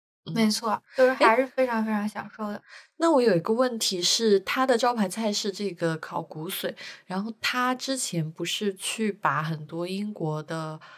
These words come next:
Speaker 1: 家常菜精致化，那么烤骨髓这个菜是完全就是它发明的，还是说其实在以前英国的这些家庭里面，他们本身也会吃到这道菜？
Speaker 2: 我觉得如，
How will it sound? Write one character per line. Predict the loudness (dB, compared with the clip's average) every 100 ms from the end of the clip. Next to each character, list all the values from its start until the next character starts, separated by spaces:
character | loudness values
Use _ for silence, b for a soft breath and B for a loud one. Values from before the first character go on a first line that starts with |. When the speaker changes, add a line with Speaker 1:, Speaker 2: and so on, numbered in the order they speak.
| B B
Speaker 1:
家 | -2 0
常 | 0 -4
菜 | -6 -2 -2 -2 -12 -8
精 | -6 -4
致 | -2 -4
化， | 0 0 -2 B B
那 | -2
么 | 0
烤 | 0 2 2
骨 | 2 -2
髓 | 0 2 0
这 | 0 -4
个 | -4
菜 | -4 -6 -4
是 | -4 -2 0
完 | 0 -2
全 | -4 -6
就 | -4
是 | -6
它 | -4 -6 -4 -4 -6 -10 b b b _ _ _ _ -20 _
发 | 2 4
明 | 4 0
的， | 0 -2
还 | -2 -4
是 | -4
说 | -4 -4
其 | -4 -4
实 | -6
在 | -2 0
以 | 0 -4 -8
前 | -10 -8 -8 -10 -16 -10
英 | -6 -6
国 | -2 -2
的 | -2
这 | -8
些 | -12 -10 -10
家 | -4 -2
庭 | -2 -6 -8
里 |
面， | -6 -8
他 | -6 -6
们 | -6
本 | -8 -8
身 | -6
也 | -4
会 | -4
吃 | -8 -10
到 | -8 -10
这 | -8 -8
道 | -6 -8
菜？ | -10 -16 _ b b b b b _ _ _ _ _ _ _ _ _ -20 _ _
Speaker 2:
我 | 4 4
觉 | 4 2
得 | 6 6
如， | 2 -10 -12 -12